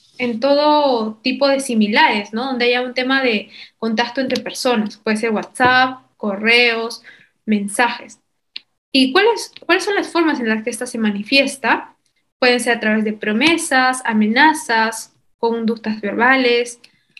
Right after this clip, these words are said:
trato hostil. Existen diversas maneras en las que puede presentarse,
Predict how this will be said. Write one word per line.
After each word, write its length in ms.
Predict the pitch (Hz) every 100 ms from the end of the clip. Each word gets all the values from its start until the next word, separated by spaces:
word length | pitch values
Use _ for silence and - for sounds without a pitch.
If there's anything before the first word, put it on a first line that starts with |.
| _ -
trato 320 | 240 220 208
hostil. 720 | - - 311 285 262 254 - _ _ _
Existen 340 | 294 302 370 427 - - _
diversas 580 | 233 254 262 269 277 269
maneras 380 | 240 226 247 247
en 80 | 240
las 120 | 220
que 120 | 208
puede 340 | - 233 233
presentarse, 960 | 226 247 220 202 202 208 208 - 240 262